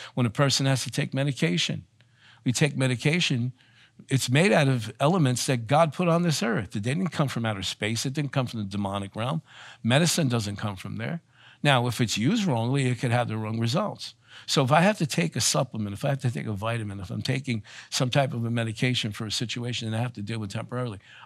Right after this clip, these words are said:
I'm taking it in dependence upon God, that God is gonna make sure that these elements that he created in the earth are going to affect my body in the right way.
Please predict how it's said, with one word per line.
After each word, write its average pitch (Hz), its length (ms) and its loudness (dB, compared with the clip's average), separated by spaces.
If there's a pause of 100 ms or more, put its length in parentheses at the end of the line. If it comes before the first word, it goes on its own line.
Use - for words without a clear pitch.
I'm 175 200 4
taking 160 460 2
it 113 120 2
in 113 100 2
dependence 131 520 0
upon 113 300 0
God, 92 300 -6 (340)
that 117 220 2
God 147 280 4
is 143 100 2
gonna 139 140 -2
make 123 200 -2
sure 127 220 -2
that 104 200 -6
these 175 340 2
elements 123 460 -2
that 107 140 -4
he 147 140 2
created 131 460 -2
in 139 120 -2
the 131 140 0
earth 104 220 -4 (300)
are 131 100 -2
going 131 340 4
to 139 160 0
affect 139 300 -2
my 117 140 0
body 110 420 0
in 104 140 -2
the 98 80 -2
right 98 260 -4
way. 95 340 -8